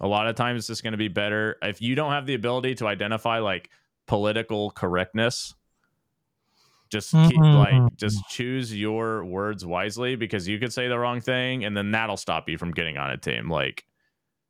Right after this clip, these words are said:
Speaker 1: even
Speaker 2: Yeah.
Speaker 1: if, even if you didn't mean anything by it, you could just say something, like, as in a stupid joke or whatever, gets taken the wrong way.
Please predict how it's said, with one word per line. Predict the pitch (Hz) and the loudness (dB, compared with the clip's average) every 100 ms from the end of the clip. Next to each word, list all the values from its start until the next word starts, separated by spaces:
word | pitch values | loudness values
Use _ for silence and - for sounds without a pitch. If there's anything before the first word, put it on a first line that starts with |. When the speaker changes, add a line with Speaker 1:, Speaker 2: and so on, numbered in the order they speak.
| _ - | _ -4
Speaker 1:
even | 147 135 147 139 | 0 4 6 6
Speaker 2:
Yeah. | |
Speaker 1:
if, | 135 | 4
even | 127 135 151 | 0 -6 -6
if | 143 | -4
you | 131 | -4
didn't | 120 123 107 | -4 -4 -4
mean | 110 117 | -4 -6
anything | 85 107 110 110 90 | -6 -6 -4 -4 -2
by | 98 90 | -2 -2
it, | 78 - | -4 -8
you | - 104 | -4 -4
could | 117 117 | -2 -2
just | 120 - | -4 -4
say | 113 113 120 113 - - | -4 -2 -2 -4 -8 -18
something, | - - 110 - 104 90 - | -8 -4 -2 -2 -2 -2 -8
like, | - 87 85 82 - - | -2 0 0 -2 -6 -2
as | 107 87 - | -2 -4 -8
in | - 101 | -4 -2
a | 90 | -2
stupid | - 117 110 104 | -2 -2 -2 -2
joke | 85 101 110 | -2 -2 0
or | 117 | 0
whatever, | 113 117 117 123 120 _ _ - | 0 0 0 0 -2 _ _ -6
gets | 98 - | -6 -4
taken | 120 110 120 | -4 -2 -2
the | 110 | 0
wrong | 107 104 | 0 0
way. | 98 104 110 | 0 2 0